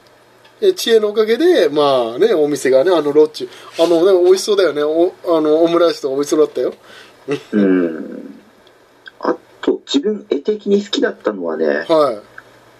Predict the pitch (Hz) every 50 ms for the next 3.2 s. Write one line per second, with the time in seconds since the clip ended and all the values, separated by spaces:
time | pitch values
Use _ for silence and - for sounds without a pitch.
0 | - _ _ - 107 - - 156 - - - 170 170 170 - 117 92 80 - -
1 | - _ _ _ _ _ _ _ _ _ _ _ - 107 104 - 113 - - 95
2 | 92 92 92 - - - 92 87 87 85 82 - 131 - - - 110 - - 104
3 | 101 95 85